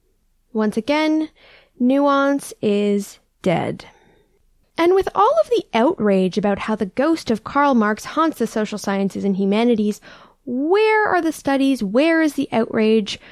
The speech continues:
questioning the political leanings of professors in economics departments, many of whom failed to predict the financial crisis of two thousand and eight?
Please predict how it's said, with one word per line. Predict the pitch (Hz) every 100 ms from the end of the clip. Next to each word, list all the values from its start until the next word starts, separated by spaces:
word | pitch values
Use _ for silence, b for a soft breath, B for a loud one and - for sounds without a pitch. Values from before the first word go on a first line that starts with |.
| B B
questioning | - 302 269 - 269 262
the | 247
political | - 208 247 269 269
leanings | 254 262 262 254 233
of | 208
professors | - 220 254 254 285 262
in | 277 262
economics | 302 330 339 415 349
departments, | - 190 - - - - - _ b b b -
many | 226 302 302
of | 277
whom | 277 294 285
failed | 269 - 208 247
to | 240
predict | - 233 262
the | 262
financial | 233 226 247 254 262
crisis | - 269 285 269
of | 254
two | 262
thousand | 262 262 277
and | 285
eight? | 349 277